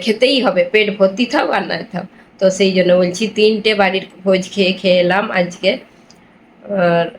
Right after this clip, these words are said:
ঘরে তো আর কিছু খাবো নি, রাত্রি হয়ে গেছে, এখন রাত্রি নটা, এখন একটু বিশ্রাম করব, সবাই মিলে বিশ্রাম করব। তারপরে তো বন্ধুরা আজকে তো সব কিছু শেয়ার করলাম,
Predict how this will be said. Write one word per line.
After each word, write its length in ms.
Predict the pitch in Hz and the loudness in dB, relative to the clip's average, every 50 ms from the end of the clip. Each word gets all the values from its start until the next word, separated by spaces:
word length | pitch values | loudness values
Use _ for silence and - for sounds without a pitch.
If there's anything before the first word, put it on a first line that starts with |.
| - - | -16 -8
ঘরে 260 | - 180 180 175 175 | -2 0 2 4 4
তো 120 | 175 175 202 | 4 2 2
আর 120 | 185 180 | 0 0
কিছু 300 | 185 - 196 185 - 196 | -2 -6 -8 -8 -8 -8
খাবো 240 | 190 - 196 202 226 | -4 -2 -2 -2 -2
নি, 200 | 220 202 240 254 | -2 -2 -2 -2
রাত্রি 420 | 247 196 185 180 185 - 202 202 | 0 -2 -2 -2 -4 -2 0 2
হয়ে 160 | 190 202 202 196 | 2 4 4 4
গেছে, 280 | 196 190 190 190 208 | 4 2 0 0 0
এখন 300 | 196 180 185 185 208 202 | -2 -2 0 -2 -2 -2
রাত্রি 360 | 190 180 175 180 - - 185 | -2 -2 -4 -6 -6 -6 -4
নটা, 480 | 185 196 196 220 226 226 - 262 262 247 - - - - - - - - - | -2 0 2 2 0 0 -2 -4 -4 -6 -8 -14 -20 -20 -20 -20 -20 -20 -20
এখন 240 | - - - 185 185 | -16 -8 -4 -2 -2
একটু 420 | 180 175 175 - 233 269 302 294 - - | -2 -2 -4 -2 -2 -2 -2 -2 -6 -8
বিশ্রাম 480 | 190 180 175 - - - 165 180 175 165 - | -8 -6 -6 -6 -6 -4 -4 -4 -4 -4 -8
করব, 280 | - 165 165 156 165 175 - 196 | -14 -14 -12 -10 -10 -10 -10 -12
সবাই 360 | - - - 185 190 190 190 | -8 -4 -2 2 2 2 2
মিলে 260 | 185 190 180 185 185 175 | 2 2 2 2 2 0
বিশ্রাম 440 | 180 185 - - - 214 214 208 | 0 -4 -6 -4 -2 0 0 0
করব। 440 | 208 - 233 226 240 269 294 302 302 302 - - - - - - _ _ - | 0 -2 -4 -2 0 0 0 -2 -2 -8 -16 -20 -20 -20 -20 -20 _ _ -16
তারপরে 360 | - - 175 180 185 190 185 185 - - | -12 -12 -10 -10 -10 -12 -14 -14 -10 -8
তো 80 | - 180 | -6 -4
বন্ধুরা 380 | 180 196 175 180 185 190 196 | -2 -2 -2 0 2 2 2
আজকে 300 | 190 185 185 - - 185 | 2 0 -2 -4 -6 -6
তো 140 | 180 - 196 190 190 190 185 185 185 185 - _ _ _ - | -2 2 4 4 6 6 4 2 0 -4 -8 _ _ _ -8
সব 260 | - - 196 190 185 | -2 0 0 0 -2
কিছু 220 | - 190 - - 202 | -4 -8 -6 -6 -4
শেয়ার 280 | 202 - 208 202 208 | -2 0 0 2 0
করলাম, 460 | 208 - 240 233 226 220 214 214 254 | 0 0 0 2 2 2 2 0 -2